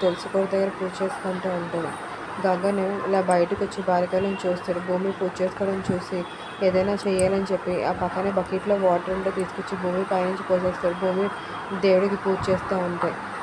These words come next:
ఇంకా పైకి మొత్తం చూస్తూ ఉంటుంది భూమి. మళ్ళీ ఎవరూ కనిపించరు. గగన్ ఇంకా పరిగెట్టుకొని వెళ్ళి తన బెడ్ మీద పడుకుని పోతాడు.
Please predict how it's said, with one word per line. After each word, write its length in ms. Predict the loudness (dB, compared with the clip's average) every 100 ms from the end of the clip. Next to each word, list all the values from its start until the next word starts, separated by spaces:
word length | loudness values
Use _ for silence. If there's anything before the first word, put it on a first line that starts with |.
| -2
ఇంకా 380 | 0 2 4 4 4
పైకి 360 | 4 4 2 2
మొత్తం 340 | 0 0 0 0
చూస్తూ 280 | 0 0
ఉంటుంది 260 | -2 0 -2
భూమి. 340 | 0 0 0
మళ్ళీ 260 | 2 4 4
ఎవరూ 260 | 4 2 2
కనిపించరు. 640 | 0 0 -2 -4 -2 0
గగన్ 260 | 2 0
ఇంకా 140 | 0 0
పరిగెట్టుకొని 520 | 2 2 2 0 0 0
వెళ్ళి 180 | 0
తన 360 | 0 0 0 2
బెడ్ 200 | 2 0
మీద 140 | 0
పడుకుని 340 | 2 2 2 0
పోతాడు. 340 | 0 0 -2